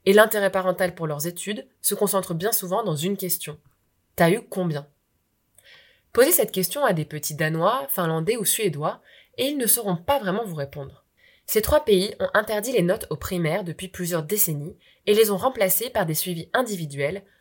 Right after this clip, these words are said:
ou des évaluations par compétences. Et cette faible importance donnée à la note se poursuit dans le secondaire. Au Danemark, les élèves sont notés bien moins souvent qu'en France et sur une échelle beaucoup plus petite qui va de un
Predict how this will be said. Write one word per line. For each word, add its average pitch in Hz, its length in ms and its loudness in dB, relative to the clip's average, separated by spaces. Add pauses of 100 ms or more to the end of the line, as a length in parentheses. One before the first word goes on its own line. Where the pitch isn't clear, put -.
(140)
ou 262 120 0
des 190 180 2
évaluations 175 480 2
par - 200 -6
compétences. 165 680 -6 (760)
Et 226 80 6
cette 254 180 6
faible 294 300 4
importance 185 500 -2
donnée 190 240 2
à 175 60 4
la 151 120 0
note 208 360 -4
se - 160 0
poursuit 247 420 -2
dans 214 100 2
le 180 60 2
secondaire. 147 640 -10 (440)
Au 180 80 4
Danemark, 185 580 4
les 190 200 -2
élèves 240 180 0
sont - 180 2
notés 165 260 -2
bien 190 320 -4
moins 214 160 -2
souvent 156 280 -6
qu'en 139 140 -12
France - 420 -4 (280)
et 202 80 4
sur 214 240 2
une 202 100 2
échelle 226 280 -2
beaucoup 180 260 -8
plus 160 180 -12
petite 185 560 -8
qui 190 120 -2
va 175 140 6
de 160 160 -2
un 180 200 0